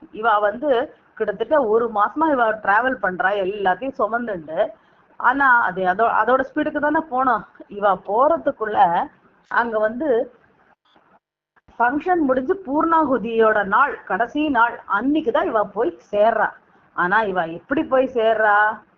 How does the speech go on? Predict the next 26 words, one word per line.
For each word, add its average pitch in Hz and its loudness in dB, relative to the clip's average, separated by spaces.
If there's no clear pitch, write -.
இத்தனை 202 -2
நாள் 208 2
அவ 202 2
டிராவல் 208 0
பண்ணதுல 175 -2
டைம் 208 -2
வேஸ்ட் 214 -6
பண்ணக்கூடாதுன்னு 170 -6
அவ 180 0
எந்த 185 -4
இடத்துலயும் 208 -10
தூங்கல, 180 -4
அன்ன 196 -2
ஆகாரம் 190 2
ஒழுங்கா 208 -2
இல்ல. 175 -6
இவ 175 -2
எல்லாரும் 208 -2
கிருஷ்ணருக்கு 254 -6
பேக் 208 0
பண்ணி 220 -4
வரணும்னு 202 -4
நினைச்சாலே 190 -2
தவிர 185 -2
தனக்கு 220 -4
டிராவலுக்கு 233 0